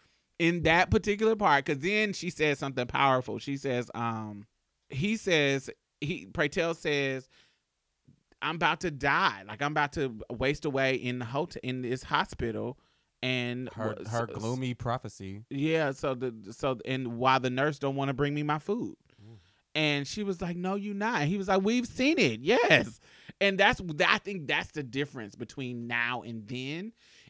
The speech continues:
Speaker 1: It's like, we have some hope. So taking some risks seems like, "Oh, okay, da, da, da, da, da, da," 'cause we know we can go, just go get on some meds.
Speaker 2: Mm-hmm.
Speaker 1: But then there was no good meds.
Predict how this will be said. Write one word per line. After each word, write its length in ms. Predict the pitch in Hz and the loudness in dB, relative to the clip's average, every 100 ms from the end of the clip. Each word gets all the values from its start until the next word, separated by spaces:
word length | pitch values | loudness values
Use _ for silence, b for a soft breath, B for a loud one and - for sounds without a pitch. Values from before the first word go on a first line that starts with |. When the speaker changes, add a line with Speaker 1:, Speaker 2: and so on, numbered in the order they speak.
| - | -6
Speaker 1:
It's 220 | 151 - | -6 -2
like, 320 | 156 143 131 - _ | 0 0 0 -8 _
we 180 | 156 202 | -6 -2
have 260 | 180 170 | 2 0
some 160 | - 123 | 0 -10
hope. 440 | 110 - 170 107 | -6 2 2 2
So 140 | - 131 | -4 -8
taking 500 | - 180 190 190 156 | -2 0 0 -2 -6
some 280 | 143 127 123 | -8 -8 -2
risks 320 | 165 139 - | 0 0 -2
seems 280 | 143 135 123 | -6 -6 -4
like, 240 | 123 123 | -4 -4
"Oh, 300 | 95 294 135 | -4 -6 -6
okay, 300 | 139 139 113 | -6 -8 -10
da, 120 | 113 | -10
da, 100 | 120 | -10
da, 120 | 120 117 | -12 -12
da, 240 | 113 117 | -14 -14
da, 0 | 110 | -12
da," 220 | 127 160 156 B - | -4 -2 -2 B -10
'cause 140 | 135 | -6
we 100 | 156 | -4
know 140 | 180 143 | -2 -2
we 80 | 147 | -2
can 80 | |
go, 80 | 135 | -4
just 180 | 120 120 | -4 -4
go 120 | 123 | -4
get 160 | 120 123 | -4 -4
on 100 | 120 | -6
some 200 | - 117 | -8 -4
meds. 520 | 147 190 92 - _ _ _ | -2 -2 -6 -14 _ _ _
Speaker 2:
Mm-hmm. 500 | 107 95 92 90 92 117 | -20 -20 -20 -20 -16 -2
Speaker 1:
But 320 | 147 143 127 | 0 2 0
then 880 | 123 113 110 110 202 294 226 143 143 - - | -4 -10 -12 -4 -2 0 0 -2 -4 -12 -4
there 140 | 160 | -4
was 560 | 151 127 143 170 175 143 | -2 -2 0 2 2 0
no 240 | 143 143 | -2 0
good 320 | 131 139 139 123 | 0 2 2 2
meds. 520 | 127 127 104 67 | -2 -2 -4 -12